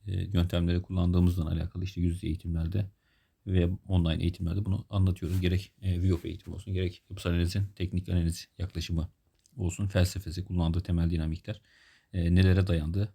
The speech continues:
e, si-, kullandığı sihirli sayılar, yani sayıların daha doğrusu özellikleri, e, önemli yani borsada. E, dolayısıyla hisse analizlerini yaparken temel analizler farklı olarak, e,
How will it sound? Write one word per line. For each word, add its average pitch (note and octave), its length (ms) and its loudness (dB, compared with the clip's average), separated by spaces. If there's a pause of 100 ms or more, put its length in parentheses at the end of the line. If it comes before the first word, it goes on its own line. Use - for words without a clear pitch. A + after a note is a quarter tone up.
e, F2 120 -6
si-, - 180 -12
kullandığı F2+ 360 -2
sihirli F2+ 300 0
sayılar, F#2 400 -2 (1500)
yani G2 160 2
sayıların F#2+ 520 4
daha F#2 180 2
doğrusu F2+ 260 -4
özellikleri, F2+ 680 0 (160)
e, E2+ 160 -4
önemli F#2 380 6
yani E2 200 -4
borsada. E2+ 420 -6 (500)
E, - 120 -20
dolayısıyla F#2 360 0
hisse F#2 200 -2
analizlerini F2 460 4
yaparken F2+ 440 -2
temel F2+ 220 2
analizler F2 360 0
farklı E2+ 360 -6
olarak, E2+ 340 -6 (120)
e, F2+ 100 -4